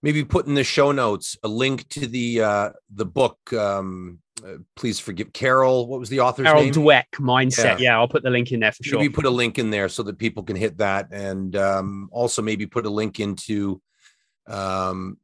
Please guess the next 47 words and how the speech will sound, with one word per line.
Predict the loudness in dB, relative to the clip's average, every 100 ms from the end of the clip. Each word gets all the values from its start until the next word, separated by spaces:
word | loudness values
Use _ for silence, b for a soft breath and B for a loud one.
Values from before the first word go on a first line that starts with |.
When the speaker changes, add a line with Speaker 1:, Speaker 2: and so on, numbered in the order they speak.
| _
Speaker 1:
Can't | -2 0 -2
Hurt | 0 0 0
Me | -2 -6 -6 -4
by | 0
David | 2 2 0 0
Goggins. | 0 2 0 -4 -12 -12
Uh, | -6 -4 -6 -8 -16 _
two, | -6 -2 -2 -4
two | -6 -8 -4
great | 0 0 2
books. | -2 -2 -2
And | 0
I, | 0 -2 _ _ _ _ _
you | 2 4
have | 4 4
our | 4 2
commitment | 0 -4 -4 -4 -8 -2
that | 0
anything | 0 0 0 -2
that | -4
we | -4 -6
feel | 0 2 2
is | 0
topical | 0 0 0 -4 -4
and | -2 -2
relevant | 0 2 0 -6
that | -12
we | -16
cover | -4 -2 0 -2
in | -2
a, | -4 -6
in | -8
a | -6
podcast, | 0 0 -2 -2 0 0 -6
we'll | -4
try | 0 0
to | 0
do | -2
our | -2
best | 0 -2 -2
to |
put | -12 -10
links | -6 -6 -6
into | -10 -8
the |
show | -6 -4 -4
notes. | -6 -10 -16